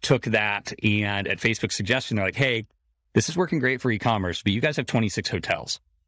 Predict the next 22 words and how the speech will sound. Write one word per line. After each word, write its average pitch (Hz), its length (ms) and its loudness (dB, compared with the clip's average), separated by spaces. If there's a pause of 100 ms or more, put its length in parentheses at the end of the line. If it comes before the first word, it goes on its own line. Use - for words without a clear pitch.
(260)
What 107 180 6
if 110 120 -2
we 123 60 2
could - 120 -2
show 104 160 2
the 90 80 -4
hotel 120 400 0
that 107 140 -4
somebody 85 300 -2
looked 85 280 -2
at 82 320 -2 (260)
and 95 320 2
suggest 101 400 -2
you 104 100 -2
five 92 220 0
or 85 40 -8
six - 220 -4
others 92 360 0
in 85 80 -2
this 85 140 -4
carousel 95 500 0
format 90 560 0